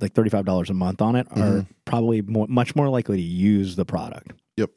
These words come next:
Speaker 1: I agree with that. It's not, it's not like a seven dollar a month, I pay for it and forget about it type thing.
Speaker 2: Yeah. So.
Speaker 1: I believe that. And I also believe in the product, but
Speaker 2: <clears throat>
Speaker 1: also I think that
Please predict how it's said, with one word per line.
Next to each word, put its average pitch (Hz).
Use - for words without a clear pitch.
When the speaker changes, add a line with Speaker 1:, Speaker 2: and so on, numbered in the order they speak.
Speaker 1:
I 147
agree 92
with 85
that. 87
It's -
not, 147
it's 127
not 156
like 131
a 92
seven 127
dollar 107
a 101
month, 101
I 95
pay 123
for 110
it 95
and 101
forget 95
about 82
it -
type 90
thing. 76
Speaker 2:
Yeah. 71
So. 73
Speaker 1:
I 226
believe 113
that. 95
And 156
I 160
also 123
believe 107
in 92
the 95
product, 104
but 87
Speaker 2:
<clears throat> -
Speaker 1:
also 90
I -
think 92
that -